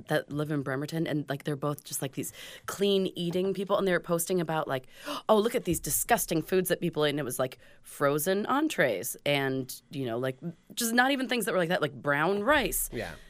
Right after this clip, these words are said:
Speaker 1: I'm like, "Why are you being so mean?" Like, I'm really glad that you have found your way of clean living, but you don't need to shame me for
Speaker 2: I
Speaker 1: my
Speaker 2: mean,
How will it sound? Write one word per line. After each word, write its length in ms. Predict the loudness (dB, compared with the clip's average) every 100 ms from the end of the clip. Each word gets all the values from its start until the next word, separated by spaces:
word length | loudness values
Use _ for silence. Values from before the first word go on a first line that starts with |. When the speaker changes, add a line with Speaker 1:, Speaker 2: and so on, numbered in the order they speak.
| -4
Speaker 1:
I'm 100 | 2 2
like, 160 | 2 -4 -2
"Why 100 | 0
are 120 | 6
you 140 | 6 6
being 220 | 2 0
so 200 | 2 2
mean?" 400 | 2 2 2 2
Like, 140 | 0
I'm 100 | 0
really 220 | 4 4 4
glad 320 | 2 2 2
that 160 | 0 -2 -20 -20 _
you 160 | 2 4
have 100 | 4
found 320 | 4 4 4
your 140 | 2 4
way 140 | 4
of 100 | 2
clean 180 | 0 2
living, 220 | 2 0
but 80 | 0
you 40 |
don't 120 | 0
need 100 | 0
to 60 | 0
shame 340 | 0 2 2
me 140 | 2 2
for 80 | 4
Speaker 2:
I 40 |
Speaker 1:
my 180 | 4
Speaker 2:
mean, 120 | 4